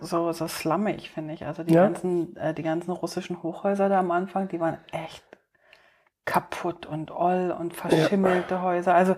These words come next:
Speaker 2: Ja.
Speaker 1: wir würden
Speaker 2: Es
Speaker 1: jetzt
Speaker 2: gibt, es gibt beides wirklich, ja.
Speaker 1: Ganz schlimm, also ganz, ganz großer Gegensatz, finde ich so.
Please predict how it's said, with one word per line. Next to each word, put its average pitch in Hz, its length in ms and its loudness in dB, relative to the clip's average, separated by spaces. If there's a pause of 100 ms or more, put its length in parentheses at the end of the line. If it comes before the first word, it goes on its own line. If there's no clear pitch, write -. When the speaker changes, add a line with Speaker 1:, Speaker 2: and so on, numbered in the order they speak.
Speaker 2:
Ja. 170 300 6
Speaker 1:
wir 190 120 4
würden 202 220 8
Speaker 2:
Es 196 120 8
Speaker 1:
jetzt - 80 -2
Speaker 2:
gibt, - 280 -4
es - 60 -4
gibt - 220 2
beides 175 440 6
wirklich, 165 420 4
ja. 147 120 4 (200)
Speaker 1:
Ganz 220 300 4
schlimm, 208 260 4
also 185 200 6
ganz, 196 440 2
ganz 196 280 4
großer 196 500 2
Gegensatz, 214 640 2
finde 240 300 2
ich 269 160 -4
so. 254 220 0